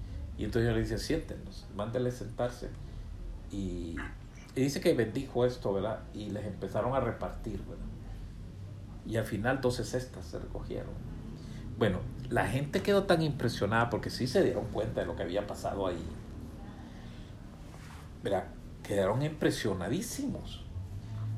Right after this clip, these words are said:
Que dice el relato de que lo querían,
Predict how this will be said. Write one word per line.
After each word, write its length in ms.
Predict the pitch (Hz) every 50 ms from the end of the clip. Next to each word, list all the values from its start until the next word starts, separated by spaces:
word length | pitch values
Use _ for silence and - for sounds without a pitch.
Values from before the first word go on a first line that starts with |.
| -
Que 160 | - 120 113
dice 380 | 101 107 107 117 - - - 160
el 100 | 170 185
relato 600 | 190 208 202 180 147 143 139 - 190 185 - - - - - - - 120
de 280 | 113 123 117 104 - -
que 120 | - 120
lo 180 | 110 110 107 -
querían, 640 | - 98 95 98 104 117 135 151 165 185 175 -